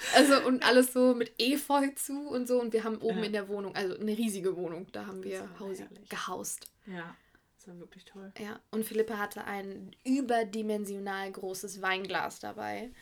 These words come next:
Speaker 2: Das, äh, das hat auch einen Namen. Werner oder so.
Speaker 1: Wer- <laughs>
Speaker 2: Ist das nicht das Glas Werner?
Speaker 1: Kann sein.
Speaker 2: Ich glaub, so war's.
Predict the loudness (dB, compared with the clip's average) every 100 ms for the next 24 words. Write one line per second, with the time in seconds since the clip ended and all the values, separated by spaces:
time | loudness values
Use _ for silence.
0 | -14 -12 -8 -6 -4 -6 -6 -6 -6 -4
1 | -2 -2 -2 -4 -6 -10 -12 _ _ _
2 | -2 0 0 -4 -6 -8 -6 0 4 6
3 | 4 4 2 2 -2 -2 -2 0 -2 0
4 | -2 -4 -2 0 0 -4 -20 _ -8 -6
5 | -4 -4 -6 -4 0 0 0 -4 -6 -12
6 | _ -14 -4 -4 -2 -4 -2 -2 -4 -8